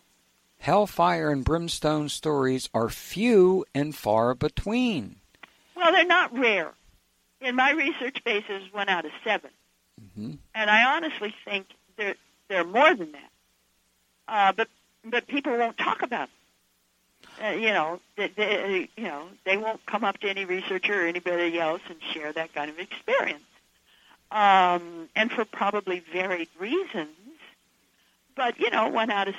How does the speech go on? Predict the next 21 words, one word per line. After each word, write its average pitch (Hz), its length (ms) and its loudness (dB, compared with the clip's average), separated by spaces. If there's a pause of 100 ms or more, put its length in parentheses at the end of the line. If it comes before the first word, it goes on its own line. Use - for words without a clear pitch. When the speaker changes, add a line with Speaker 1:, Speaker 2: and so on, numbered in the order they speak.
Speaker 2:
seven. 175 320 -4 (720)
Um, 196 460 4 (300)
so - 80 -8
I 262 80 2
wouldn't 294 340 -2
say 269 140 0
that 214 180 -4
they're 175 160 0
rare, 190 460 -2
but 185 140 -8
people 214 380 -10
do 180 220 -6 (120)
have 392 300 -2
them. 156 140 -6 (220)
Speaker 1:
Mm-hmm. 107 260 -14
Speaker 2:
But 359 140 -8
the 392 100 -2
interesting 523 640 0
thing 381 260 -4
to 370 60 -10
me, 330 460 -8